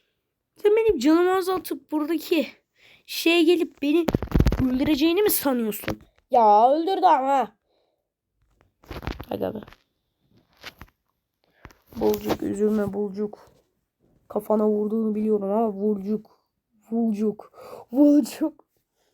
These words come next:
Arkadaşlar, ben rüyamda bütün karakterlerim otuz beş rankta herhalde. Ya da yirmi,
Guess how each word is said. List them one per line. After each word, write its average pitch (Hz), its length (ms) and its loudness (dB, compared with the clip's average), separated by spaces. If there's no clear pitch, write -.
Arkadaşlar, 254 500 0
ben 214 240 -2
rüyamda 214 480 -4
bütün 208 260 -12
karakterlerim 190 800 -6
otuz 202 400 -6
beş 208 300 -2
rankta 180 360 -10
herhalde. - 300 -12
Ya 202 220 -2
da 208 140 -2
yirmi, 214 320 -4